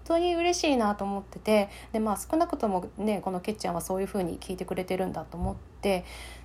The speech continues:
なんかね、本当にこれ読んだ時はちょっとうるっと自分がしました。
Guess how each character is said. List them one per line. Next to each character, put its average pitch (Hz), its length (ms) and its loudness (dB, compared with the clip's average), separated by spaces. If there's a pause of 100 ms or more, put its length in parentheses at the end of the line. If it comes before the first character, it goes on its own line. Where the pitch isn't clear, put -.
(160)
な 190 140 -2
ん - 20 -2
か 175 120 -6
ね、 180 360 0
本 208 160 0
当 254 140 0
に 240 180 6
こ 233 140 2
れ 220 160 6
読 226 140 4
ん 208 40 4
だ 185 80 -2
時 175 260 -6
は 175 100 0
ち 175 100 -2
ょ - 20 0
っ 190 40 -8
と - 280 -6
う 196 80 0
る 214 100 2
っ 220 40 0
と 175 200 -4
自 175 140 -4
分 175 200 -2
が 180 180 2
し - 140 -4
ま 185 160 -2
し 208 100 -2
た。 - 160 -2